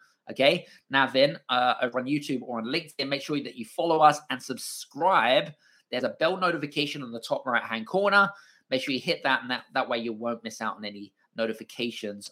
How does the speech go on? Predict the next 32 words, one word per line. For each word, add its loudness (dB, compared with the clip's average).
on -8
when -6
we -14
go -2
live 0
and -16
create -6
content. -2
So 2
it's 0
all 0
good. 0
Anyway, 8
in 10
a 10
game, 10
um, 10
really 4
interesting 0
to -2
learn 4
about 2
in -6
a -4
game. -6
Um, -2
let's 2
just -6
get 0
some -8
context -4
because -2